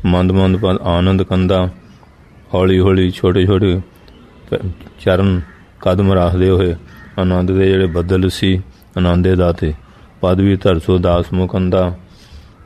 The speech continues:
ਜਿਹੜੇ ਮੁਕਤ ਕਰਨ ਵਾਲੇ ਰਸਤੇ 'ਚ ਹੌਲੀ ਹੌਲੀ ਚੱਲ ਰਹੇ ਆ, ਦਾਸਾਂ ਨੂੰ ਮੁਕਤ ਕਰਨ ਵਾਲੇ, ਹਾਂਜੀ, ਮੁਕਤੀ ਦੀ ਪਦਵੀ ਦੇਣ ਵਾਲੇ। "ਸਬਤ ਸਰਵਰੀ ਪੰਥ ਹੋਤ ਆਈ।" ਸੱਤ ਰਾਤਾਂ ਰਾਤ ਵਿੱਚ ਗੁਜ਼-,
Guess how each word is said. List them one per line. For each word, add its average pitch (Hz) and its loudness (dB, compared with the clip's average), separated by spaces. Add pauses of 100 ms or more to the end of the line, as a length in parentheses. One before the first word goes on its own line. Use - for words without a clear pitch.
ਜਿਹੜੇ 95 2
ਮੁਕਤ 92 0
ਕਰਨ 95 2
ਵਾਲੇ 95 2
ਰਸਤੇ 90 0
'ਚ 98 0
ਹੌਲੀ 90 2
ਹੌਲੀ 92 2 (520)
ਚੱਲ 87 0
ਰਹੇ 82 -2
ਆ, - -12 (360)
ਦਾਸਾਂ 90 0
ਨੂੰ 92 2
ਮੁਕਤ 87 -2
ਕਰਨ 85 -2
ਵਾਲੇ, 82 -6 (520)
ਹਾਂਜੀ, 85 -2
ਮੁਕਤੀ 90 -2
ਦੀ 95 0
ਪਦਵੀ 92 -2
ਦੇਣ 85 -2
ਵਾਲੇ। 76 -8 (1120)
"ਸਬਤ 98 -2
ਸਰਵਰੀ 92 0
ਪੰਥ 87 -2
ਹੋਤ 92 0
ਆਈ।" 90 0 (680)
ਸੱਤ - -2
ਰਾਤਾਂ 95 2
ਰਾਤ 95 2
ਵਿੱਚ 95 0
ਗੁਜ਼-, 90 0